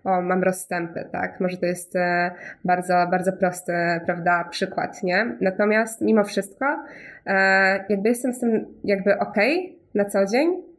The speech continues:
bo, e, rozumiem jakby dlaczego, tak, po co, że to jest ciało, e, ale są momenty, kiedy patrzę na to i tak, hmm,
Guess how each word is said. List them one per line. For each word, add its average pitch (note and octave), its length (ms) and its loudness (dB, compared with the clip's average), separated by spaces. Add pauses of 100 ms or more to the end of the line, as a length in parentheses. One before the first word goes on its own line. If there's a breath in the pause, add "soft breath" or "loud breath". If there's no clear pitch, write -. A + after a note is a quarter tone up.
(300)
bo, F#3+ 60 2
e, F#3 1000 2
rozumiem F#3+ 320 2
jakby F#3 200 2
dlaczego, F#3 580 0
tak, F#3 260 -2
po F#3 100 2
co, F3+ 320 -2
że F3+ 100 -14
to - 80 -4
jest F3+ 220 -6
ciało, G#3+ 480 -2 (520 loud breath)
e, G3 40 2 (380)
ale A3+ 200 2
są A#3 100 -4
momenty, A3+ 380 2
kiedy A3 200 0
patrzę G#3+ 340 -2
na G#3 100 2
to G#3+ 120 -2
i G#3+ 80 2
tak, G#3+ 240 -2
hmm, F3+ 400 2